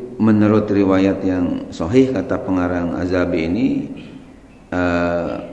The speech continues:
ungkapan tadi itu bukanlah dari Rasulullah,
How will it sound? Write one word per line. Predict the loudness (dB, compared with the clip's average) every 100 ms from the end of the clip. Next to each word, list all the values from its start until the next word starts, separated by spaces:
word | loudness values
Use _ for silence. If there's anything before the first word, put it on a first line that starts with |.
| -4
ungkapan | 0 0 0 0 0
tadi | 0 0 -2
itu | -2 -2
bukanlah | -2 -2 -2 -2 -2
dari | -4 -2 -4 -4 -8 -12 -12
Rasulullah, | -10 -8 -8 -6 -4 -2 -2 -6